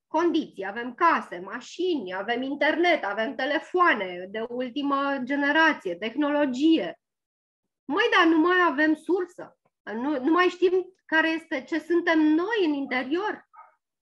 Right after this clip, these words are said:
Sunt oameni care nu mai știu unde este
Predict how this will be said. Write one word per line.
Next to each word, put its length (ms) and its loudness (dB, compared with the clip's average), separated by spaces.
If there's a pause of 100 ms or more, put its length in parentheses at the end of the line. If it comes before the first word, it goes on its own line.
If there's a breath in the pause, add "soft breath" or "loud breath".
(920)
Sunt 200 0
oameni 300 2
care 200 4
nu 100 2
mai 200 0
știu 260 -4
unde 120 2
este 360 0